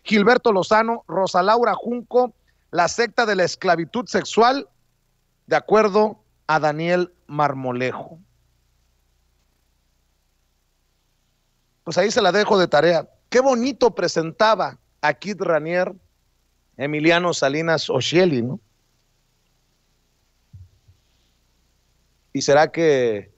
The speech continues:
las autoridades mexicanas ya investigan? ¿Será que caerán estos personajes de primer nivel empresarial y político?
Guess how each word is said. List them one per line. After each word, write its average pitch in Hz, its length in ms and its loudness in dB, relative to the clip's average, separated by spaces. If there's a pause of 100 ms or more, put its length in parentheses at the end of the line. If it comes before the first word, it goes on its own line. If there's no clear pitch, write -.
(140)
las 131 220 0
autoridades 135 640 0
mexicanas 135 920 -4 (380)
ya 143 760 2
investigan? 185 840 -6 (1160)
¿Será 123 520 -2
que 160 180 -4
caerán 151 720 0 (440)
estos 165 800 0
personajes 151 1200 -6 (580)
de 117 140 0
primer 143 380 0
nivel 160 320 2
empresarial 139 800 2
y 143 100 -8
político? 170 640 -6